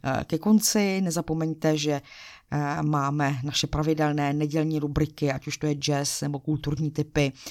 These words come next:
básně a další, které i v těžké době, eh, nám dělají radost. No a já se budu, eh, zase těšit příští týden naslyšenou. Od mikrofonu se loučí Ilona Švihlíková.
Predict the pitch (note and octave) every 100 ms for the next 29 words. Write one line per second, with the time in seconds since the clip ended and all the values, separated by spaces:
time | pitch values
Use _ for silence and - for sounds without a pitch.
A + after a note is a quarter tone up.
0 | - - - C#3+ C#3+ C#3 D#3 D3+ D3 C#3+
1 | - - D#3+ D#3 D3+ D3 C#3+ C#3 C3+ -
2 | D3+ - D#3 D3 C#3+ D3+ C#3+ - - F#3
3 | D3 - D#3 D3 D3+ C#3 D3 D3+ D3 C#3+
4 | C#3 C#3+ E3+ G#3+ - - A3 E3 D#3 C3
5 | - D#3+ D#3+ E3 D#3 - - D3+ C#3+ C3+
6 | C3 D3 - C#3+ - C3+ - - - -
7 | - _ - D3 - - B2+ C#3 C#3 -
8 | C#3+ D3 C#3 - G#3 - - D#3 E3+ E3
9 | D3+ D#3+ C#3+ - C#3+ C#3+ C#3+ D3 - C#3
10 | B2+ C3+ B2+